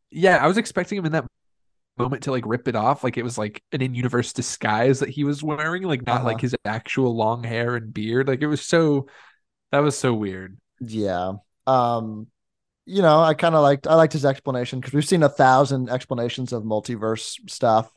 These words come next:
Speaker 2: I liked the pasta
Speaker 1: Yeah.
Speaker 2: stuff. That, that, that was
Speaker 1: It is,
Speaker 2: kinda cool.
Speaker 1: it is kind of funny how, like, every multiverse movie has to, like, explain the multiverse now,
Speaker 2: Yep.
Speaker 1: and it's just, like, this, this whole, like, "All right, let's get it over with" kind of deal. Um,
Speaker 2: Yes.
Speaker 1: I thought this one was pretty good, though.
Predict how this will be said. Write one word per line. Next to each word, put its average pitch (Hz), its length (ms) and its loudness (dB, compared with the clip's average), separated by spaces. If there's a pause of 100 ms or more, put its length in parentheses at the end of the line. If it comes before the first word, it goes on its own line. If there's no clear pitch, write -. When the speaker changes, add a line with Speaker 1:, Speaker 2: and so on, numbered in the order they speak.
Speaker 2:
I 139 60 4
liked 151 260 4
the 127 80 -2
pasta 127 600 -2
Speaker 1:
Yeah. 143 300 4
Speaker 2:
stuff. 123 120 -10
That, 170 140 -2
that, 247 380 -4
that 330 120 2
was 185 100 6
Speaker 1:
It 214 60 4
is, 220 60 2
Speaker 2:
kinda 110 160 -2
cool. 110 240 -2
Speaker 1:
it 170 60 8
is 208 120 2
kind 202 240 -2
of 139 60 -2
funny 143 360 0
how, 127 200 0
like, 117 320 -4
every 131 280 0
multiverse 120 640 -2
movie 123 300 -4
has 110 320 -6
to, 113 120 -2
like, 107 220 -4
explain 110 560 -6
the 117 80 -4
multiverse 113 720 -4
now, 117 340 0 (100)
Speaker 2:
Yep. - 100 2
Speaker 1:
and 123 80 -10
it's 113 160 -6
just, 120 180 -4
like, 120 140 0
this, - 360 -6 (640)
this 131 240 0
whole, 131 640 4
like, 110 360 -4
"All 123 140 2
right, 117 200 2
let's 120 180 -6
get 139 160 0
it 135 120 2
over 127 260 2
with" 117 220 -2
kind 123 260 -6
of 117 140 -8
deal. 113 440 -6 (460)
Um, 156 100 0
Speaker 2:
Yes. 113 340 -2
Speaker 1:
I 165 40 0
thought 175 160 0
this 92 160 -8
one - 80 -16
was - 80 -20
pretty - 180 -10
good, 151 80 2
though. 147 60 4